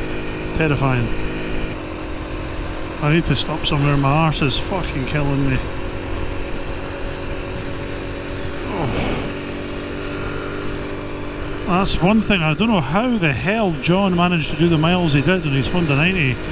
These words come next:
'cause his seat was... It was like a fucking old pillow, it was absolutely fucked. I remember sitting on it, and I used to say to him, "How can you sit on this?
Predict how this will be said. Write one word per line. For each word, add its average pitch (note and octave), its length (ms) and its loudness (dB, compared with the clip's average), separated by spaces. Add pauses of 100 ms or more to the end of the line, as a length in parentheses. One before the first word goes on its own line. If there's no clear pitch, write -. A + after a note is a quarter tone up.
(540)
'cause C#3+ 180 4
his A#3 200 4
seat F#3 340 2
was... G#2+ 280 0 (880)
It G#3 100 2
was G#3+ 120 2
like G#3+ 100 4
a A3 80 6 (300)
fucking A#3 240 4
old F3 180 2 (120)
pillow, B3 340 4
it F3 80 0
was E3 260 0
absolutely G#3 680 2
fucked. - 540 0
I - 2000 -4
remember G3+ 260 6
sitting C#4 260 2
on F3+ 140 6
it, - 60 -2
and F#3 280 2
I - 0 -
used A#3 200 4
to A#3 60 6
say D#4 200 4
to C#4+ 60 4
him, A3 60 4
"How C4 140 4
can D#4 160 -2
you G#3+ 80 4
sit F4 240 2
on C4 180 4
this? D3 360 2